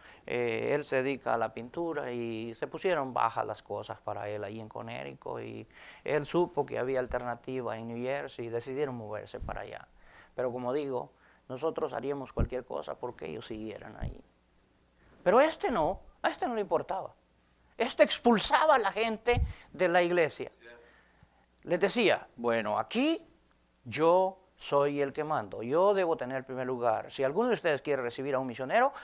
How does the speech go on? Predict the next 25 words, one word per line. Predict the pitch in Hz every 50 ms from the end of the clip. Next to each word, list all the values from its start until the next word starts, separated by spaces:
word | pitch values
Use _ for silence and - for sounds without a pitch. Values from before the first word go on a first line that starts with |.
| - - -
yo | 123 113 160 175
lo | 190 196
voy | 170 165 170
a |
expulsar. | 156 - - 165 - - 175 151 110 107
Ya | 120 131
no | 147 170
se | - 190
siente | - - 180 180 180 185
parte | - - 185 180 180 - -
de | 160
esta | - - 170
iglesia, | 165 170 160 - 131 135
no | 139 156 180
vuelva | 185 196 190 196 208 190 196 190
más | 180 165 180 - -
aquí". | 180 - - 147 127 - - _ _ - - - - _ - - - _
Qué | - - 247 294 302 311 311 -
triste, | - - 160 165 143 117 - - - - 110 98
¿verdad? | 90 101 92 98 - - 143 - 143 285 - - - - - - - -
Muchas | 190 208 247 302 311 269 220 - 165 143 -
cosas | - 180 170 156
negativas | 151 147 135 135 151 - - - - 214
estamos | 165 175 190 185 170 160
aprendiendo | 175 170 - 151 147 143 139 151 147 139 143 143 147 160